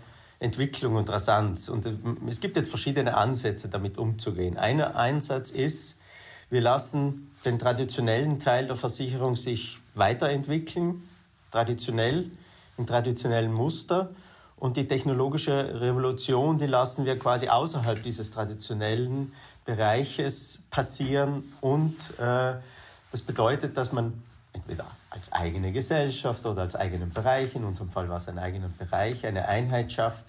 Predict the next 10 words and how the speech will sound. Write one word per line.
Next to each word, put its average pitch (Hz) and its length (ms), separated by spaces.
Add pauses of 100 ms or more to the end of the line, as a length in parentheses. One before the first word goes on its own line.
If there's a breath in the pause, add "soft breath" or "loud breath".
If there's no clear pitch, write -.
die 143 220
versucht, 147 920 (800 soft breath)
sich - 340
über 160 240
Innovation 127 1000 (720 soft breath)
und 120 180
über 123 320
Geschwindigkeit 117 1000 (580 soft breath)
am 113 300
Markt 110 500